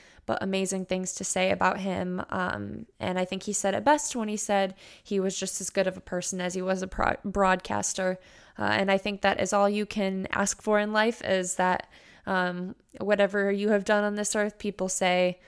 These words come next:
that you, you were a good person. Um, so R I P, uh, definitely, um,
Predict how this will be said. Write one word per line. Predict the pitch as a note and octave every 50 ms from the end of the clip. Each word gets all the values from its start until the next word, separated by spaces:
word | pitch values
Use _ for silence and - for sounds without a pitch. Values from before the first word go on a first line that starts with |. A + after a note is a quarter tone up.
| - - _ _ -
that | - A2 -
you, | - G3 F#3+ F#3 F#3+ G3+ - -
you | - G3+ G#3+ G3+
were | G3+ G3+ F#3+
a | F#3
good | F3 F3+ F3 F3+
person. | - - G3 G3 F#3 - - F#3+ F#3 F#3 F#3 - -
Um, | - G2 - - - - - G3 F#3+ - - - -
so | - - - G3+ F#3 F3+ F3+ F3+ F3+ - - - - - _ _ _ _
R | F#3+ G3+ G3 G3
I | G3 G3 G3+
P, | G3 - A#3 A3 G#3+ G#3+ G#3+ G#3 G#3 G#3 - - - - - - -
uh, | - F#3+ F#3 F3+ F3+ F3+
definitely, | F#3 G3+ - - F#3+ F#3 - G#3 - G3 F#3+ F#3+ F#3 F#3 F#3 F#3 F#3+ - - _ - - _ - -
um, | G3 - - - - - - G#3 G#3+